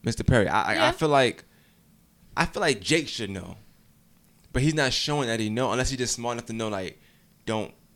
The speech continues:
Speaker 1: tell your friends this.
Speaker 2: Yeah,
Speaker 1: You know what I'm saying?
Speaker 2: I think he just kinda playing the game.
Speaker 1: 'Cause
Speaker 2: He
Speaker 1: that
Speaker 2: just
Speaker 1: bodyguard
Speaker 2: playing
Speaker 1: was
Speaker 2: to
Speaker 1: his
Speaker 2: it.
Speaker 1: brother's bodyguard.
Speaker 2: Yeah.
Speaker 1: So he gotta know something's up. But I just said that because obviously the Kev into Papa, um,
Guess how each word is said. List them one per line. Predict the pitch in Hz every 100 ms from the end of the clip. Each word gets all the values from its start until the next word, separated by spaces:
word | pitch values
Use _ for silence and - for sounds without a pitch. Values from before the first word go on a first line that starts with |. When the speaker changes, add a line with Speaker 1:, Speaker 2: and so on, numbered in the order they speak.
| _
Speaker 1:
tell | - 123
your | 98
friends | - 123 117 92
this. | 92 95 - - - -
Speaker 2:
Yeah, | 233
Speaker 1:
You | 165
know | 131
what |
I'm | 131
saying? | 139 143
Speaker 2:
I | 165
think | 185 175
he | 185 151
just | 143 -
kinda | 139 117
playing | - 127 127 117
the | 117
game. | 120 117 117
Speaker 1:
'Cause | 120 123 -
Speaker 2:
He |
Speaker 1:
that | 151 170
Speaker 2:
just |
Speaker 1:
bodyguard | 151 185 240
Speaker 2:
playing | 151 139
Speaker 1:
was | 139
Speaker 2:
to | 143
Speaker 1:
his |
Speaker 2:
it. | 135
Speaker 1:
brother's | 190 320
bodyguard. | 110 98 95 95 87 - _ _ -
Speaker 2:
Yeah. | 202 196 - _ _ _ _ _ -
Speaker 1:
So | 151
he | 190
gotta | 220 180
know | 139
something's | 156 156 113 117
up. | 135 - - 120
But | 135
I | 160
just | 165 -
said | 165
that | 143
because | 135 127 113 107 - - _ _ -
obviously | 123 156 143 131
the | 107
Kev | - 131 113 104 101
into | 107 - 107 101
Papa, | 127 120 117 107 101 - - - -
um, | 95 104 92 - -